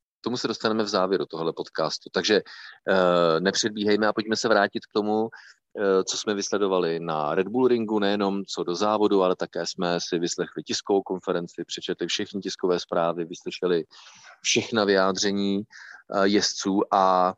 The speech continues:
pojďme, eh, se podívat na stupně vítězů, protože Lando Norris,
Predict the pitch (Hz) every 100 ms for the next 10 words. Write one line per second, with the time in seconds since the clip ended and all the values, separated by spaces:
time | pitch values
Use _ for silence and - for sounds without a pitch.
0 | - _ 107 117 123 120 117 - 107 104
1 | 101 101 98 95 92 - _ _ _ _
2 | - 113 117 117 113 110 - 107 113 107
3 | 104 92 101 110 - 104 113 107 107 -
4 | - - - 113 123 147 139 90